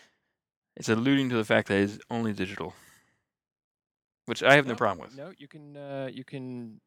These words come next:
Speaker 2: they're tak-, <laughs> they're taking pre-orders for it on Amazon.
Speaker 1: Really?
Speaker 2: Yep.
Speaker 1: And does, uh, I guess that makes sense since,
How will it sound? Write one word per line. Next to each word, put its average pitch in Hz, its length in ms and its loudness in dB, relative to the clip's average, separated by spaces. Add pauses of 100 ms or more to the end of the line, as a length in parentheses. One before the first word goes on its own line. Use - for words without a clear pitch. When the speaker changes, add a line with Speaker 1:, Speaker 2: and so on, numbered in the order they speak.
(220)
Speaker 2:
they're 120 180 -6
tak-, 120 220 -8 (500)
<laughs> - 440 -20
they're 127 100 -10
taking 147 260 -8
pre-orders 160 440 -6
for 165 200 -6
it 151 40 -4
on 147 100 -4
Amazon. 156 340 -4
Speaker 1:
Really? 120 280 0 (640)
Speaker 2:
Yep. - 180 -20 (100)
Speaker 1:
And 110 280 -6 (120)
does, 110 280 -8
uh, 110 360 -6
I 110 60 -10
guess 110 180 -12
that 104 180 -10
makes 101 260 -14
sense 101 220 -14 (100)
since, - 420 -20